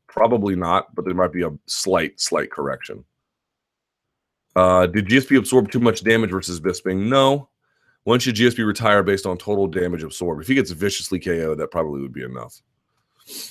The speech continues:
Or T K O, that, even that might be enough, to be honest. But, like, if he got submitted, yeah.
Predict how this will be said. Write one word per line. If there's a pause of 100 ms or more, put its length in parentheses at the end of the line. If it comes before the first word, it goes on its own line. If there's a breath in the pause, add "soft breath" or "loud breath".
(340 loud breath)
Or
T
K
O,
that,
even
that
might
be
enough,
to
be
honest.
But,
like,
if
he
got
submitted, (400 loud breath)
yeah.